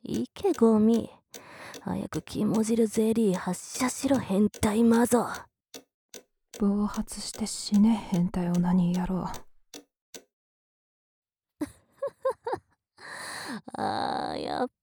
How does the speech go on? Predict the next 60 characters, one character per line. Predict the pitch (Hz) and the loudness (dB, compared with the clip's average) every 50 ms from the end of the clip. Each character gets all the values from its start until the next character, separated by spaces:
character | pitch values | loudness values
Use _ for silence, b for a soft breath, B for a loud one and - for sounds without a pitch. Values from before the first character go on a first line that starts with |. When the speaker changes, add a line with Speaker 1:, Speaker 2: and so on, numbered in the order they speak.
| _ _ _ | _ _ _
Speaker 1:
ぱ | - - - - 370 | -20 -20 -18 -12 -6
り | 370 381 - | -4 -4 -4
効 | - - 370 370 359 381 | -4 -4 -2 0 0 0
果 | - - 359 | 2 2 2
抜 | 311 320 320 311 - - 339 330 | 2 2 2 0 0 -4 -6 -4
群 | - 370 359 370 370 370 | -4 -2 -2 -2 -2 -2
ね。 | 359 359 359 359 359 370 359 B B 311 285 254 208 B - - | -2 -4 -4 -2 -2 -2 -2 B B -8 -6 -6 -8 B -12 -14
こ | - - - | -14 -12 -12
こ | - 165 | -10 -8
ま | 185 190 190 | -8 -6 -6
で | 185 175 | -6 -6
限 | - 175 180 202 202 | -4 -4 -4 -4 -6
界 | - 131 135 151 | -4 -4 -4 -2
が | - 196 | -4 -4
近 | - - - - 233 | -6 -6 -8 -8 -8
づ | 240 - - | -8 -6 -6
く | - 277 | -6 -2
と | - 269 254 | -2 0 -2
本 | 240 254 277 294 320 370 415 440 _ _ | -2 -2 -2 -4 -4 -6 -8 -12 _ _
当 | - - - - 440 427 | -20 -20 -14 -10 -6 -2
に | 427 415 403 | -2 -2 -2
チ | - - - 403 415 | -4 -6 -4 -2 -2
ン | 415 427 - | -2 -4 -4
ポ | - 311 | -4 -4
が | 254 269 254 | -2 -2 -4
雑 | - - | -4 -6
魚 | 277 311 349 - - - 554 440 359 | -8 -8 -8 -6 -2 -2 2 4 6
に | 262 | 6
な | 269 285 262 | 6 6 4
っ | |
て | - _ - 269 | 2 _ -4 -2
る | 247 254 254 | 0 0 0
わ。 | 262 - - - 311 330 359 B B B B B B _ _ _ _ _ _ _ _ _ _ - - | 0 -2 -4 -6 -6 -8 -10 B B B B B B _ _ _ _ _ _ _ _ _ _ -18 -8
Speaker 2:
よ、 | - 247 240 - - - - - - - | -4 -2 -2 -2 -4 -8 -16 -20 -14 -4
わ | - 254 262 254 247 254 262 | 0 0 2 2 0 0 -2
い、 | 262 262 | -2 -4
早 | - - - 269 254 254 262 | -6 -8 -8 -6 -4 -4 -2
漏 | 262 254 262 262 | -2 0 2 2
マ | 262 262 254 | 4 2 2
ゾ | - 269 254 | 0 -2 -6
チ | - - 285 277 | -4 0 0 0
ン | 262 | 2
ポ | - 269 | 2 2
の | 226 233 - | 2 2 2
特 | - 220 - - - | -2 -6 -12 -12 -14
徴、 | - - 247 233 - 277 - - - - - - - | -12 -10 -8 -6 -6 -8 -8 -10 -12 -18 -20 -20 -12
全 | - - 277 277 277 285 | -6 -4 -2 0 0 0
部 | 277 254 | 2 2
持 | 240 233 240 254 | 2 2 2 2
っ | - | 0
て | - 254 240 | -2 -6 -6
て | - 220 | -6 -6
言 | 196 180 185 190 202 220 | -6 -6 -4 -4 0 4
い | 247 254 | 4 4
逃 | 285 277 294 294 | 4 2 -2 -4
れ | 285 294 285 | -6 -6 -6
で | - 262 254 | -8 -8 -10
き | - - - 302 | -8 -6 -6 -4
な | 349 359 320 | -2 -2 -4
い。 | 302 | -4